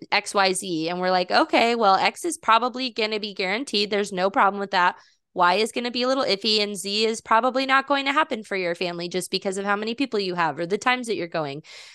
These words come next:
Like, we can help you be that realistic sounding board. But at the end of the day, like, you really have to sit there and think, like, what is gonna be the best decision for, is it our first time or not? Is it my kid's first time? How old are they? What rides can they ride? Like,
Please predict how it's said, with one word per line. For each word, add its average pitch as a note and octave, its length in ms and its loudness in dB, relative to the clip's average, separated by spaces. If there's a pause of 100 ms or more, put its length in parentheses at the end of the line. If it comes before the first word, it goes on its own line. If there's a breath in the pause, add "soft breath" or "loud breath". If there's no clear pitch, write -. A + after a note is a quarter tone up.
Like, A#3 140 2
we C4+ 140 2
can C4+ 160 2
help A3 200 4
you A3 120 -4
be G#3 180 -2
that F#3 280 2
realistic F#3 460 -4
sounding G3+ 440 -2
board. C4+ 340 2 (400 loud breath)
But B3+ 80 6
at C4 120 4
the B3+ 120 -2
end B3+ 80 -4
of A#3 100 -2
the A3 80 -4
day, G#3+ 240 2
like, G#3+ 200 -2
you G#3+ 100 -6
really G3 280 0
have F#3+ 200 -2
to G3+ 120 -8
sit F3+ 200 -4
there G3 140 2
and F#3 120 -4
think, G3+ 360 2
like, E3+ 400 0
what G3+ 340 2
is - 160 -2
gonna G#3+ 180 -4
be F#3+ 140 -6
the F3+ 100 0
best F#3 540 0
decision F3+ 560 -4
for, F3 480 0 (320 soft breath)
is F#3 180 2
it F#3 120 2
our F3+ 100 8
first F#3+ 320 2
time C#4+ 260 4
or F#3 80 0
not? D3+ 380 -2
Is F3 160 -4
it F#3 260 -2
my G3 140 2
kid's B3+ 300 0
first F#3+ 200 2
time? E3+ 220 -4
How A3+ 340 4
old B3 280 0
are G#3+ 100 2
they? D#3 220 0
What G3+ 260 2
rides G#3+ 320 2
can - 140 -10
they F#3 140 -6
ride? D#3+ 280 -2
Like, F#3 140 -2